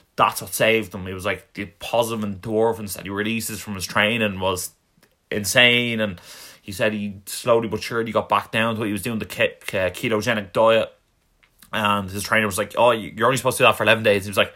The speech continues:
"Ha, I've been doing it for six weeks." You know what I mean? It, like, he's one of these per-, people who have, like, such a crazy, mad bastard mindset that, like,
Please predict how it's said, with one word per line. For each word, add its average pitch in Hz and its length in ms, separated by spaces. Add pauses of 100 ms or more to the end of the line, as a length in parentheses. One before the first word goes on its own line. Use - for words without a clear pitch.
(160)
"Ha, 180 280 (200)
I've 156 80
been 139 80
doing 151 200
it - 40
for 120 80
six 151 280
weeks." 165 400 (320)
You 127 80
know 160 60
what 156 100
I 120 60
mean? 92 120
It, 131 220
like, 135 300 (680)
he's 147 200
one 196 60
of 214 80
these 226 120
per-, 170 300
people 135 280
who 117 100
have, 107 120
like, 107 140
such - 180
a 139 80
crazy, 110 800 (340)
mad 117 320
bastard 113 420
mindset 107 480
that, 95 380
like, 98 260